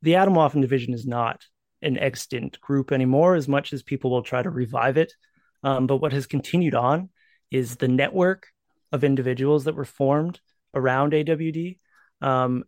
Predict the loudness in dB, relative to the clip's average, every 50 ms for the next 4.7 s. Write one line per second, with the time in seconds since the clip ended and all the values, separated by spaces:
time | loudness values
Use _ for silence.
0 | _ -4 0 2 2 2 2 2 2 2 2 2 2 0 0 0 -2 -2 -2 -2
1 | -4 -4 -4 -6 -10 -12 -8 -4 -4 -2 -2 -2 -2 -2 -2 -2 -2 -2 -4 -4
2 | -4 -4 -6 -8 -8 -8 -8 -8 -8 -8 -10 -14 -20 _ _ _ _ _ _ _
3 | _ _ -4 -2 0 2 2 2 0 -2 -8 _ -10 -4 0 0 0 2 0 -2
4 | 0 2 2 2 2 0 0 -2 -2 -2 -4 -6 -12